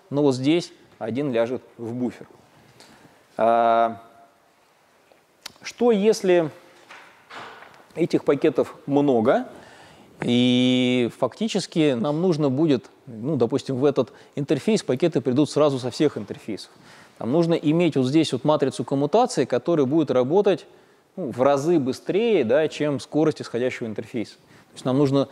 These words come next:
за один, там, допустим, такт выбрать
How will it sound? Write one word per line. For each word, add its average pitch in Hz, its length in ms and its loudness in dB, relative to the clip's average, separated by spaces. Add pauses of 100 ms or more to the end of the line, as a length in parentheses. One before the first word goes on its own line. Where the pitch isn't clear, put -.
(100)
за 131 200 2
один, 139 320 0
там, 104 200 -8
допустим, 123 460 -8
такт - 360 2 (300)
выбрать 143 480 2